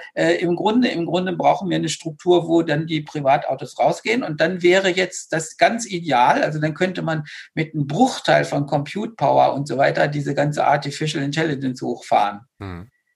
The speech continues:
Speaker 1: Weil, weil ich sozusagen, äh, nicht nur, nicht nur, äh, also im Augenblick haben wir so, dass die, äh, die Artificial Intelligence völlig hochgezüchtet wird, dass das Ding unter jeder Nebenbedingung, äh, gut fährt. Das braucht man ja eigentlich nicht. Ich kann ja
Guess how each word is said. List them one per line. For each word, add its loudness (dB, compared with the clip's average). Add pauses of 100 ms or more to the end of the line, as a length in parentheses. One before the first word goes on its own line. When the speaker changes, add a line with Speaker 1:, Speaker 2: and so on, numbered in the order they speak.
(280)
Speaker 1:
Weil, 2
weil 4
ich -4
sozusagen, 0 (240)
äh, -2
nicht -2
nur, 2
nicht -6
nur, 0
äh, -10 (120)
also 2
im 2
Augenblick 4
haben 2
wir 2
so, 2
dass 0
die, -2 (180)
äh, 2
die -2
Artificial 0
Intelligence -2
völlig 2
hochgezüchtet 0
wird, -4
dass -6
das -6
Ding -6
unter 0
jeder 4
Nebenbedingung, 0 (480)
äh, 2
gut -2
fährt. 2 (320)
Das -8
braucht 2
man 4
ja 2
eigentlich -4
nicht. -4
Ich -16
kann 0
ja 4